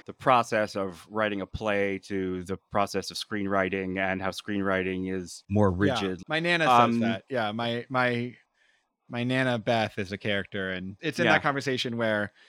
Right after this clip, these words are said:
Speaker 2: you know, she's like, "Your plays are so great." And I'm like, "Yeah, but screenwriting is so rigidly structured in play-, writing plays." Yeah.
Speaker 1: Um, so that is the author speaking, literally, and the
Speaker 2: Mm-hmm.
Speaker 1: character, right?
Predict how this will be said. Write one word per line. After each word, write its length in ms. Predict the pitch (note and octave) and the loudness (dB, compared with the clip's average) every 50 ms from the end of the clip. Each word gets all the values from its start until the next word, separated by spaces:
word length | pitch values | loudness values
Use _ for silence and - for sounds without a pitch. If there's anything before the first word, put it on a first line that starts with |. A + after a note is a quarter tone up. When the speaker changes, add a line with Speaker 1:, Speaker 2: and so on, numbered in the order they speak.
| _ _ _ _ _ _ - | _ _ _ _ _ _ -6
Speaker 2:
you 120 | D3+ C3+ | -4 -2
know, 260 | A#2+ A2+ G#2 G2+ G#2 | -2 0 -2 -2 -4
she's 240 | G#2 - - A#2+ - | -6 -6 -8 -6 -4
like, 160 | B2 A2+ - | -6 -6 -4
"Your 80 | - D#3 | -6 -4
plays 260 | - - F#3+ F3+ D3+ | 0 2 2 2 2
are 40 | D#3+ | 0
so 160 | - - D#3+ | -2 -2 -2
great." 260 | D3 E3+ E3 D#3 C#3+ | 2 2 2 2 2
And 80 | B2+ B2 | 0 -2
I'm 60 | B2 | -4
like, 180 | B2 A#2+ A2 - | -4 -4 -2 0
"Yeah, 240 | D#3+ D#3 D3 D3 C#3+ | 2 4 4 4 2
but 160 | C3 C#3 A2 | 0 -2 -6
screenwriting 480 | - - F3+ F3 E3 D3+ C#3+ B2+ B2 | -4 -2 0 0 2 2 2 0 0
is 60 | A2+ - | -2 -2
so 100 | B2 A#2 | -2 -2
rigidly 500 | A2 G#2 B2 B2 G#2+ A2 G2 - G#2 G2 | 0 0 -2 -2 -2 -4 -6 -6 -6 -6
structured 540 | - - B2+ A#2 A2 - - - G2 F2+ | -4 -2 -2 -2 -2 -4 -6 -8 -6 -6
in 80 | G2 F#2+ | -6 -6
play-, 140 | F#2+ G#2 G2 | -4 -4 -4
writing 500 | G2 G2+ G2+ - G#2 G2+ G2 G2 G2 G2 | -4 -6 -6 -4 -4 -4 -2 -2 -4 -4
plays." 400 | F#2 A2 G#2 G2+ F#2+ G2 G2 - - | -2 0 0 0 0 -2 -4 -4 0
Yeah. 240 | A2+ G2 F#2 F2 F#2+ - _ _ - _ _ _ _ - - - _ _ _ _ _ _ _ _ _ _ _ _ _ _ _ _ - - | 0 2 2 0 -4 -8 _ _ -20 _ _ _ _ -20 -20 -20 _ _ _ _ _ _ _ _ _ _ _ _ _ _ _ _ 2 4
Speaker 1:
Um, 540 | B2+ C3 B2+ A#2+ A#2+ A#2+ A#2+ A#2 A#2 - - _ _ _ _ _ _ - | 6 8 8 8 8 6 4 2 0 -2 -6 _ _ _ _ _ _ -8
so 480 | - - C#3+ B2+ B2+ B2 A#2 A2+ - _ _ _ _ _ | 0 4 6 6 8 6 4 2 -2 _ _ _ _ _
that 220 | - B2 C#3+ D3+ D#3+ | 0 4 4 6 6
is 180 | F#3 F3+ D#3 | 4 2 2
the 140 | D3+ E3 D3+ | 2 4 6
author 360 | C#3+ C3+ C3+ C3 C3+ B2+ A2+ | 8 8 8 6 4 0 -2
speaking, 600 | G#2 - - - - C3 A2+ F#2+ - A2 G#2 G#2 | -2 -4 -8 -8 -4 -2 -2 -2 -2 -2 -2 -2
literally, 680 | G#2 A2 A2+ B2 B2+ B2+ B2 A#2+ A2+ A2 A2 G#2+ G2+ G2 | -4 -2 0 0 2 2 2 2 2 0 0 0 -2 -2
and 520 | - - A2+ A#2 A#2 A2+ A#2+ A#2 A2+ G#2 F#2+ | 0 2 4 4 4 4 2 0 -2 -2 -6
the 180 | G2 - G#2 | -8 -8 -8
Speaker 2:
Mm-hmm. 80 | G#2 A#2+ | -4 -2
Speaker 1:
character, 520 | B2 A2 G2 F#2+ F#2+ - - F#2+ F#2 F2+ | 0 0 0 0 -2 -4 -4 -4 -4 -2
right? 260 | F2 F#2+ G2 G2+ G#2+ | -2 0 0 -2 -2